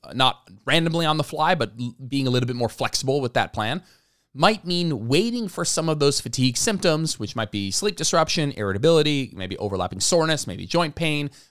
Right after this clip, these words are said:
low motivation to train, waiting for some of those symptoms to creep up, or just waiting for life to throw you some sort of convenient time off. And so you might say, "Hey, I'm just gonna kinda go with the flow. I'm gonna train, I'm gonna train, I'm gonna train until, you know,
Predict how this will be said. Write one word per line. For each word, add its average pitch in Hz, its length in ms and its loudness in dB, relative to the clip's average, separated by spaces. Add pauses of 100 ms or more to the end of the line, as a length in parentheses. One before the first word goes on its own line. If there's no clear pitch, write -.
low 110 160 2
motivation 98 480 0
to 95 60 -8
train, 156 340 -2
waiting 190 240 -2
for 156 80 -6
some 165 240 0
of 156 60 0
those 151 160 2
symptoms 131 360 -4
to 110 120 -8
creep 143 280 -4
up, - 300 -2 (460)
or 359 280 4
just 269 280 -2
waiting 233 320 2
for 196 160 0
life 220 340 0
to 190 100 -6
throw 185 200 0
you 190 180 0
some 180 220 0
sort 175 260 0
of 165 120 -6
convenient 143 520 0
time 123 240 -4
off. - 320 -8 (400)
And 123 100 -4
so - 80 2
you 180 160 2
might 196 200 0
say, 190 120 2
"Hey, 226 160 2
I'm 190 120 0
just - 160 0
gonna 190 140 -2
kinda 175 200 -2
go 143 180 6
with 196 140 2
the 214 80 -2
flow. 156 300 4
I'm 190 80 4
gonna 135 140 0
train, 143 280 -2
I'm 170 80 -2
gonna 170 140 -4
train, 139 240 -2
I'm 156 80 -4
gonna 139 120 -6
train 208 320 -2
until, 190 440 0
you 196 100 -4
know, 165 340 2